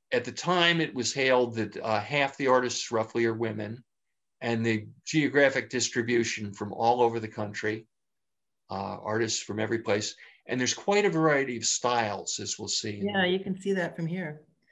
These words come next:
Speaker 1: from here.
Speaker 2: Okay,
Speaker 1: This
Speaker 2: so
Speaker 1: is,
Speaker 2: you
Speaker 1: this
Speaker 2: have
Speaker 1: is all
Speaker 2: some
Speaker 1: seven, but, uh, we'll look at them in, in
Speaker 2: Yeah, you
Speaker 1: individual.
Speaker 2: have some, yeah, individual shots of them as well, don't you?
Speaker 1: But, uh, they, they really do vary.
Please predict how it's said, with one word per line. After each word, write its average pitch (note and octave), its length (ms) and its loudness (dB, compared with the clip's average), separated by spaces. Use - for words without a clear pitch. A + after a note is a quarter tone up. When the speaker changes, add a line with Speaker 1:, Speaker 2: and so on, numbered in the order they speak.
Speaker 1:
from A2+ 160 -2
here. A2+ 180 0
Speaker 2:
Okay, - 100 2
Speaker 1:
This E3 160 4
Speaker 2:
so D3+ 60 2
Speaker 1:
is, A#2+ 160 0
Speaker 2:
you C3 100 -6
Speaker 1:
this C#3+ 160 4
Speaker 2:
have C3 80 0
Speaker 1:
is A2 60 0
all B2+ 180 6
Speaker 2:
some - 180 2
Speaker 1:
seven, G#2+ 420 0
but, A2+ 220 2
uh, A2 260 2
we'll C3+ 140 -4
look F3+ 160 2
at D3+ 140 -4
them D#3 120 0
in, G#2+ 200 -6
in G2+ 420 -10
Speaker 2:
Yeah, C3+ 100 -10
you F#3+ 60 -2
Speaker 1:
individual. G#3 320 4
Speaker 2:
have G#3+ 140 -4
some, E3+ 240 -4
yeah, F3+ 140 4
individual D#3+ 720 0
shots B2 420 -6
of B2+ 60 -8
them B2 160 -4
as A2+ 160 -10
well, G#2+ 160 -6
don't - 220 -10
you? - 160 -12
Speaker 1:
But, A2 180 -10
uh, G#2 200 -10
they, A#2+ 140 -2
they A#2+ 240 -6
really C#3+ 260 0
do A#2+ 160 0
vary. A2 560 0